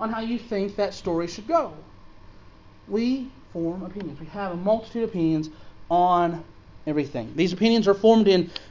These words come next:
many different ways. They come from our background. You're raised in Elk Valley, you're gonna have a different set of opinions than somebody that was raised in Knoxville,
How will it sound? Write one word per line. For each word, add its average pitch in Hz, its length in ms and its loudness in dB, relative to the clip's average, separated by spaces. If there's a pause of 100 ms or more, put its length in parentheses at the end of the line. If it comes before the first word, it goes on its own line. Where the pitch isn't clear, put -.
many 214 220 8
different 226 320 6
ways. 269 560 0 (720)
They 202 120 10
come 220 280 8
from 208 160 2
our 208 60 6
background. 214 580 2 (480)
You're 165 140 6
raised 196 260 8
in 190 80 2
Elk 180 160 6
Valley, 214 380 6 (260)
you're 190 120 6
gonna 262 200 6
have 202 180 6
a 190 40 0
different 180 240 2
set 190 80 4
of 175 160 2
opinions 202 340 2
than 175 80 -4
somebody 175 320 2
that 170 80 0
was 160 140 2
raised 202 200 8
in 190 60 0
Knoxville, 233 500 4